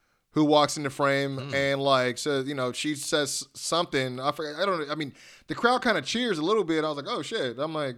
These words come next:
Speaker 1: "I don't know if
Speaker 2: Mm.
Speaker 1: we wanted you back yet."
Speaker 2: Yeah.
Speaker 1: Not, not to be a dick, but I'm like, you know.
Speaker 2: Those things been, yeah.
Speaker 1: Things
Speaker 2: We,
Speaker 1: has,
Speaker 2: we
Speaker 1: things
Speaker 2: don't.
Speaker 1: has been,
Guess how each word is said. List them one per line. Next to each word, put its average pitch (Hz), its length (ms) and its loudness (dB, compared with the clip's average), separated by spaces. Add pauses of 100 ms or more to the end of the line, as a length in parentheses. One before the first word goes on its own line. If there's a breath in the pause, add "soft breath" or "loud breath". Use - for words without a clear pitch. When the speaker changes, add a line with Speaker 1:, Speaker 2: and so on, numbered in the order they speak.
(160)
Speaker 1:
"I 143 60 -12
don't 180 120 -8
know 165 40 -8
if 139 80 -8
Speaker 2:
Mm. 98 60 -10
Speaker 1:
we 151 60 -6
wanted 151 260 -8
you 123 80 -12
back 143 260 -10
yet." 127 200 -8 (220)
Speaker 2:
Yeah. 101 300 0
Speaker 1:
Not, 151 140 -6
not 175 180 -4
to 135 60 -16
be 123 80 -8
a 107 40 -8
dick, 110 280 -8
but 113 120 -8
I'm 113 140 -6
like, 107 240 -10
you 127 100 -12
know. 113 120 -10
Speaker 2:
Those 98 100 -12
things 123 300 -10
been, 117 240 -14 (200)
yeah. 85 260 -8 (100)
Speaker 1:
Things 110 100 -8
Speaker 2:
We, 131 60 2
Speaker 1:
has, 139 100 -2
Speaker 2:
we 131 140 0
Speaker 1:
things 143 60 0
Speaker 2:
don't. 135 160 2
Speaker 1:
has 131 180 -6
been, - 180 -16